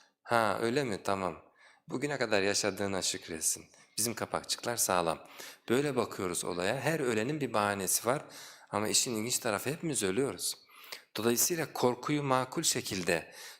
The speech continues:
canlandırabilmek ve hayatı yöneten Cenab-ı Hakk'a karşı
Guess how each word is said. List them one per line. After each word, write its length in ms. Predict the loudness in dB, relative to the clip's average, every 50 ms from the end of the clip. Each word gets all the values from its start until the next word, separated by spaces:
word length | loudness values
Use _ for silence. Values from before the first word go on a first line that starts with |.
| -2 2
canlandırabilmek 1200 | 4 4 4 4 0 0 -2 -2 -4 -4 -4 -4 -2 -2 -2 0 0 -2 -2 -2 -4 -10 -12 -16 -20 -20 -20 -20 _ _
ve 60 | -2 0
hayatı 480 | 2 4 4 4 4 2 0 -2 -2
yöneten 500 | -2 0 0 0 0 0 0 -2 -2 -2
Cenab-ı 420 | -2 -2 -2 -2 -2 -4 -2 -2 -2
Hakk'a 320 | -4 -4 -4 -6 -8 -6
karşı 540 | -2 -2 0 2 2 2 2 2 0 -2